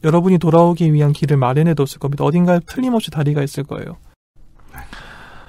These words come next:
오음진리교는 이런 식의 논리로 신자들을 확보하고 있었습니다.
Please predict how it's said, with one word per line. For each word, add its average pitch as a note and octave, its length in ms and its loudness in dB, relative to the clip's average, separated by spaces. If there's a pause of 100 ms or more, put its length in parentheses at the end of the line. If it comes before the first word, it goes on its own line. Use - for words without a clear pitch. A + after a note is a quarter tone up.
(200)
오음진리교는 G3 840 4
이런 F3+ 220 6
식의 F#3 360 2
논리로 C#3+ 440 4
신자들을 E3+ 540 2
확보하고 F#3+ 420 2
있었습니다. C#3+ 640 -6